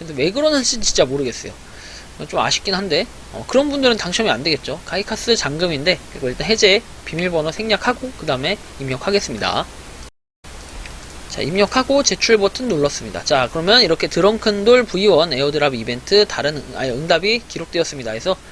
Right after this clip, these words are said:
이제 제출이 최종적으로 됐고요. 그 다음에 드렁큰 돌이 최근에 어떤 것들을 했나 좀 마지막으로 한번 살펴볼게요. 음, 삼삼 데이도 왔겠다 화이트리스트 이벤트를 진행한다. 어, 디스코드에서 진행하는 거고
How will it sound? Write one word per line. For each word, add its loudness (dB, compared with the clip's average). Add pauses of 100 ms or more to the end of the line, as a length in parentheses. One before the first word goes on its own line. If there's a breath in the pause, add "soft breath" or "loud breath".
(160 loud breath)
이제 -2
제출이 -4
최종적으로 0
됐고요. -2 (380 loud breath)
그 -6
다음에 2
드렁큰 2
돌이 4
최근에 2
어떤 2
것들을 0
했나 0
좀 -6
마지막으로 0
한번 -4
살펴볼게요. -6 (400)
음, -14 (500 loud breath)
삼삼 -2
데이도 4
왔겠다 -2
화이트리스트 -2
이벤트를 -4
진행한다. -4 (240)
어, -14
디스코드에서 -2
진행하는 -4
거고 -2